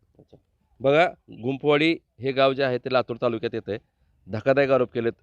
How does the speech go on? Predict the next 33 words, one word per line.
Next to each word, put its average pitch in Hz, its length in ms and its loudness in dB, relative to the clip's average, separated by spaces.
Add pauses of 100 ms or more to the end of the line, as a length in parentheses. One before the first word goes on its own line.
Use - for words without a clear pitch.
रोजगार 107 300 -2
सेवकानं. 98 380 -4 (440)
त्यांना 120 400 2
सोशल 120 300 -8
मीडियावर 120 320 0
व्हिडिओ 120 240 -2
व्हायरल 123 240 2
झाला 113 140 -2
होता 107 160 -2
मारहाणीचा. 101 500 -4 (280)
आपण - 220 -10
त्या 123 180 0
संदर्भात, 113 420 -4 (100)
त्या 123 100 0
अनुषंगाने 107 420 -2
त्यांची 104 240 -8
बा-, 98 280 -2
मुलाखत 113 300 -2
घेतलेली 113 380 -6
आहे. 135 140 -8 (280)
आता 120 160 -4
प्रकरणाच्या 147 520 0
मी 151 100 -4
सतत 156 180 -4
दोन्ही, 143 400 -2
दोन्ही 143 260 0
बाजू 127 180 2
दाखवतो. 107 260 -4
प्रकरणाची 127 440 -6
दुसरीसुद्धा 139 440 -6
बाजू 143 200 2
दाखवणार 120 340 0
आहे. 120 80 -2